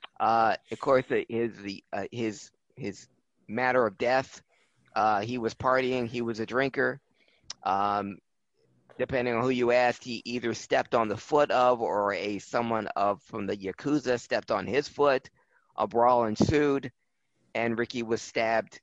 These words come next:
in the stomach. He, uh, then went to a, um,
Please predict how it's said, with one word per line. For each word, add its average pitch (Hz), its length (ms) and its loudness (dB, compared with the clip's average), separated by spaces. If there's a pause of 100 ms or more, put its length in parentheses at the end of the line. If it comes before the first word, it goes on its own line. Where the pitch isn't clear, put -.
in 104 180 -4
the 101 80 -6
stomach. - 500 -4 (800)
He, 113 280 -4
uh, 107 340 2
then 127 280 0
went 127 300 0
to 113 360 -2
a, 104 240 -2
um, 98 380 -2